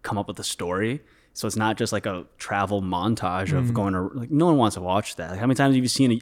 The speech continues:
Speaker 1: Instagram video of, like, places you need to visit in your
Speaker 2: Mm.
Speaker 1: life? And it's just like, "Okay, whatever." So I need to build something deeper. So I should start writing like crazy.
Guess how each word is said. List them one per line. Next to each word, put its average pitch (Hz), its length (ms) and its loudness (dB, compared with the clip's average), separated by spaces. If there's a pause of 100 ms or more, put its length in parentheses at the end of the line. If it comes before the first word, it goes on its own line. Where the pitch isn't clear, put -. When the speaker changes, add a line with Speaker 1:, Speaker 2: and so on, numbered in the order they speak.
(120)
Speaker 1:
Instagram 117 440 2
video 107 160 2
of, 98 80 -6
like, 98 180 -6 (380)
places 180 320 2
you 156 80 2
need 160 100 6
to 143 80 6
visit 123 320 6
in 117 80 8
your 110 120 6
Speaker 2:
Mm. 110 60 4
Speaker 1:
life? 104 300 2
And 107 80 4
it's 104 100 2
just 101 220 -8
like, 107 180 -4
"Okay, 110 300 -10
whatever." 92 420 -8 (300)
So - 140 -2
I - 20 6
need 151 140 8
to 151 80 4
build 127 500 0
something 113 220 2
deeper. 110 260 2
So 110 80 -2
I 98 60 0
should 98 160 -6
start 110 240 2
writing 92 480 -2
like 85 140 -6
crazy. 90 560 -8